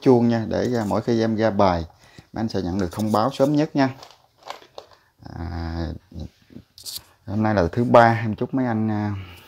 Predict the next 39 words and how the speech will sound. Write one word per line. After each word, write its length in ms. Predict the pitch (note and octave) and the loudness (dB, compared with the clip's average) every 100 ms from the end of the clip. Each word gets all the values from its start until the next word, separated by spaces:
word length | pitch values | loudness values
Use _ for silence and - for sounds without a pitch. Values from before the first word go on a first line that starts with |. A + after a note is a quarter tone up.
| - - | -20 -14
có 120 | G#2 | -8
ngày, 280 | B2 G#2 F2+ F2 | -6 -4 -4 -4
à, 120 | F2 F2 | -4 -4
làm 160 | F2 E2 | -4 -2
việc, 220 | E2+ - | -4 -4
à, 200 | F2 F2 D#2+ | -4 -4 -2
giữa 180 | G2 | -2
tuần 320 | B2 A2 F2 F2+ | 0 -2 0 0
đi 100 | G#2+ - - - - - - _ - | -2 -4 -20 -20 -20 -20 -20 _ -16
thật 80 | E2 | -14
là 360 | E2 D#2+ E2 E2 E2 D#2 D#2+ - - - _ _ - | -8 -8 -6 -6 -6 -8 -14 -18 -20 -20 _ _ -6
thành 160 | F2 | 0
công 280 | E2+ G#2+ A2+ | 4 4 4
nha. 140 | A#2+ A#2 _ _ _ _ _ _ _ - _ - _ _ _ - | -2 -4 _ _ _ _ _ _ _ -20 _ -20 _ _ _ -10
Rồi, 340 | F2+ F2 E2 | -6 -4 -6
em 140 | - G2+ | -6 -8
sẽ 140 | G2+ | -6
lên 220 | A2 G#2 | -4 -4
con 120 | G#2 G#2+ | -4 -6
số 160 | A#2 | -6
một 260 | B2 F2 E2+ | -4 -4 2
bài. 200 | G2+ F2+ | 2 2
À, 420 | F#2+ F#2+ F2+ F2+ | 0 -2 0 0
anh 140 | G2+ | 2
em 180 | B2 A#2+ | 4 4
nào 140 | A#2 F#2+ | 4 2
muốn 200 | A2+ C#3 | 0 2
giao 80 | |
lưu 200 | B2+ B2 C3 | 2 2 2
với 80 | |
em 220 | A#2+ A#2+ C3+ | 2 2 0
á, 140 | D3 | -4
thì 160 | G#2+ F#2 | -4 -4
hãy 140 | F#2+ | -4
để 160 | G#2 F#2 | -2 -2
lại 120 | G2 | -2
số 140 | G2+ C3 | -2 0
điện 160 | A#2 | 0
thoại 320 | G2+ D2+ F2 | 0 0 -2